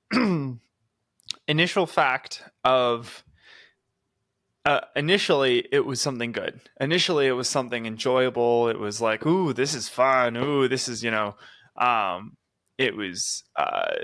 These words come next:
this secret little desire or whatever that was being fulfilled. But then after doing that,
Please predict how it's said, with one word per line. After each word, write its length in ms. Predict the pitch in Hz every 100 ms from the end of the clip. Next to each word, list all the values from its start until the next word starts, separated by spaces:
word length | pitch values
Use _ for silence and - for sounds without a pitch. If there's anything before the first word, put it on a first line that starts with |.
| - -
this 160 | 139 -
secret 460 | - 160 139 135
little 500 | 135 135 123 117 113 - -
desire 460 | 123 120 110 107
or 120 | 107
whatever 420 | 110 110 107 104 - _ _ _
that 100 | 123
was 160 | 123 113
being 180 | 120 113
fulfilled. 400 | 110 - 104 - _ - - - _ _ -
But 200 | 151 156
then 460 | 151 147 139 135 _ _ _ _ _ _ _ _ _ _ _ _ _
after 440 | 156 175 - 151 143
doing 440 | 131 214 208 139
that, 320 | 123 117 120